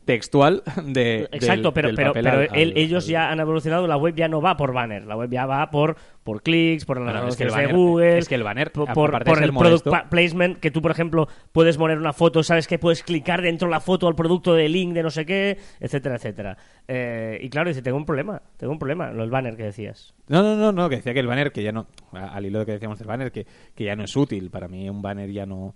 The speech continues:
Speaker 1: molesta, es, es, es, es, es antiguo, parece antiguo,
Speaker 2: Bueno,
Speaker 1: ¿no?
Speaker 2: de, de hecho, apro-, aprovechamos, eh, porque,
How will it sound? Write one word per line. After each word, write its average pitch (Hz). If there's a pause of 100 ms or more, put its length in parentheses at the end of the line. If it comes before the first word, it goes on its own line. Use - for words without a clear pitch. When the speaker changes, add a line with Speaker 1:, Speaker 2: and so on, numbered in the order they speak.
(180)
Speaker 1:
molesta, 107
es, 101
es, -
es, 87
es, -
es 92
antiguo, 113
parece 117
antiguo, 113
Speaker 2:
Bueno, 107
Speaker 1:
¿no? -
Speaker 2:
de, 151
de 151
hecho, 190
apro-, 135
aprovechamos, 131
eh, 92 (100)
porque, 92